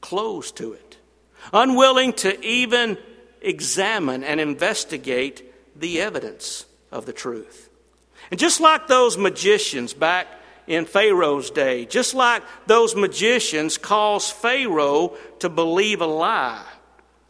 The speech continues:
today false teachers with their false ideas and their false teachings cause people to also believe a lie.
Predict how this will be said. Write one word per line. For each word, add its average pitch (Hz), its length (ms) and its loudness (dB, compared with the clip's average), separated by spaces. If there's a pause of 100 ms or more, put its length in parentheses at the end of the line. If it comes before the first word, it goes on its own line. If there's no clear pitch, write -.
(360)
today 156 580 -2
false 156 460 -2
teachers 180 640 -6
with 139 300 -6 (380)
their 175 260 2
false 175 540 0
ideas 165 760 -2
and 131 160 -4
their 175 160 0
false 165 420 -2
teachings 165 840 -8 (920)
cause 151 500 -2
people 151 500 -6
to 156 280 -8
also 143 880 -6 (580)
believe 151 760 -6 (200)
a 170 60 -10
lie. - 560 -8